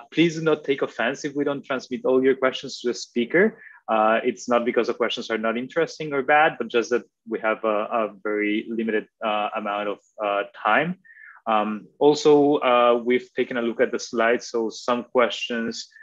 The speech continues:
may be answered throughout the talk, and, and those will just mark them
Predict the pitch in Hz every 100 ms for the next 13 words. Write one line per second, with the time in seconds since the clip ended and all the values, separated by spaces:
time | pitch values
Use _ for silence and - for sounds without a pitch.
0 | - 117 123 117 120 123 117 127 123 -
1 | 127 117 120 147 233 226 156 139 127 123
2 | 120 117 110 - 110 113 110 107 107 -
3 | - 107 107 101 110 107